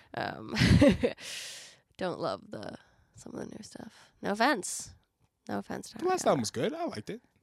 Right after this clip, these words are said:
Speaker 1: What song?
Speaker 2: The, the last album she put out. Uh,
Speaker 1: Oh, the Thank You
Speaker 2: Thank You
Speaker 1: Next
Speaker 2: Next?
Speaker 1: one?
Speaker 2: Yeah. It was
Speaker 1: Yeah,
Speaker 2: good.
Speaker 1: yeah, it was good, yeah.
Speaker 2: I
Speaker 1: It's
Speaker 2: like
Speaker 1: good.
Speaker 2: the, uh, she sampled the song that Wu-Tang sampled for Tears.
Speaker 1: Mm, I don't
Speaker 2: Yeah.
Speaker 1: know.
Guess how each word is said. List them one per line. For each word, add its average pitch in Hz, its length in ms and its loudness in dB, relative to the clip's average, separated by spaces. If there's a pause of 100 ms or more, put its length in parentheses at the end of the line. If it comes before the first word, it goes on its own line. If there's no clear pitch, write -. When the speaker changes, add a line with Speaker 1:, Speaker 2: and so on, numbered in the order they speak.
(200)
Speaker 1:
What 190 220 4
song? - 300 -8 (280)
Speaker 2:
The, 117 240 2
the 113 80 -2
last 131 240 2
album 123 200 -2
she 117 120 -4
put 107 180 2
out. 92 260 -8
Uh, 214 220 2
Speaker 1:
Oh, 214 60 8
the 190 120 6
Thank 190 220 2
You 185 80 4
Speaker 2:
Thank 185 100 4
You - 60 4
Speaker 1:
Next - 120 4
Speaker 2:
Next? 220 200 0
Speaker 1:
one? - 20 -6
Speaker 2:
Yeah. 269 140 0
It - 0 -
was 147 80 -4 (320)
Speaker 1:
Yeah, 185 240 12
Speaker 2:
good. 180 120 -2
Speaker 1:
yeah, 277 240 2
it 330 60 0
was 381 140 -2
good, - 200 -6
yeah. - 180 -8 (600)
Speaker 2:
I 147 60 2
Speaker 1:
It's 160 40 8
Speaker 2:
like 175 180 8
Speaker 1:
good. - 20 -
Speaker 2:
the, 180 160 4
uh, 143 260 4 (420)
she - 180 -6
sampled 170 800 0 (540)
the 117 160 -8
song 151 460 4
that 127 180 0
Wu-Tang 131 540 0
sampled 107 500 -2
for 104 220 -12
Tears. 92 580 -4 (240)
Speaker 1:
Mm, 180 540 -4
I - 140 -6
don't - 120 0
Speaker 2:
Yeah. 101 80 -2
Speaker 1:
know. 82 180 -6